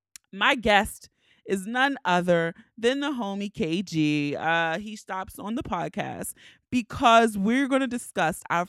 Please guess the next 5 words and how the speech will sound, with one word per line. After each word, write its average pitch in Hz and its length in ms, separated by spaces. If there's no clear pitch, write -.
five 190 420
favorite 202 440
albums 165 640
of 202 360
twenty 226 640